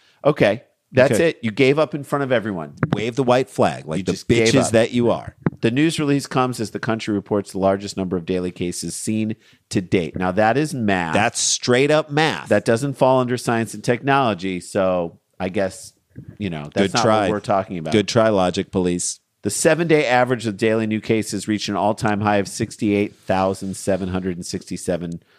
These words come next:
Speaker 2: Last Sunday, a
Speaker 1: So,
Speaker 2: week
Speaker 1: and
Speaker 2: ago
Speaker 1: it's still
Speaker 2: Sunday.
Speaker 1: going up. According to Johns Hopkins University, the previous record was sixty-seven thousand two hundred ninety-three.
Speaker 2: See,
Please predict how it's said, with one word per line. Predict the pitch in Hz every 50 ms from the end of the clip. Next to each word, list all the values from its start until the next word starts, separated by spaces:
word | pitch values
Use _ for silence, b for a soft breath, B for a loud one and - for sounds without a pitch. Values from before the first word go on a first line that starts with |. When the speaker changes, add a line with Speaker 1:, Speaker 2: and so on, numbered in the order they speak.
| b b
Speaker 2:
Last | - 98 104 104 113 123 135 139 - - -
Sunday, | - 113 92 76 - 62 - - - _ _ -
a | 95
Speaker 1:
So, | 95 117 117
Speaker 2:
week | 143 165 160 -
Speaker 1:
and | 117 120
Speaker 2:
ago | 123 110 98
Speaker 1:
it's | 92 -
still | - 156 147
Speaker 2:
Sunday. | 139 139 139
Speaker 1:
going | 123
up. | 113 104
According | 113 - - 131 131 127 120
to | 117 113
Johns | 98 - 113 104 104 107 110 107 98
Hopkins | 95 104 101 98 - - 104 98 92 92 90 -
University, | 101 92 90 90 95 92 90 - - 87 82 78 B B B B B -
the | 98
previous | - - 117 110 110 110 - -
record | 110 101 - - 98 90
was | 90 87 82
sixty-seven | - - 107 - - 101 95 - 95 85 87 85
thousand | 82 87 82 85 80 - 80 78 73 76 - _
two | - - 98
hundred | 87 78 73 69 69
ninety-three. | 69 67 64 - 135 - - 117
Speaker 2:
See, | - - 135 143 160 160